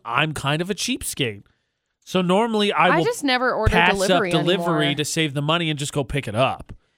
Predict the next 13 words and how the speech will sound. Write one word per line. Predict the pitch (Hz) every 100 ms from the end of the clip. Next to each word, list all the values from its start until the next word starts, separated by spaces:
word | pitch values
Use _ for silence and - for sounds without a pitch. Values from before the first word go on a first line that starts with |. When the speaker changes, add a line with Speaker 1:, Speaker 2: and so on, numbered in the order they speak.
| _ -
Speaker 2:
Right. | 233
Speaker 1:
Normally. | 160 143 120 101 87
Speaker 2:
Well, | - 359
I | 370 427 453 453
like, | - -
I | 392
like | 427 -
picking | 359 349 320
up | 302
my | 262
food | 247 247 240 226
instead | 208 196 - - 180 180 180 -
anyway, | 175 185 208 233 240 240 214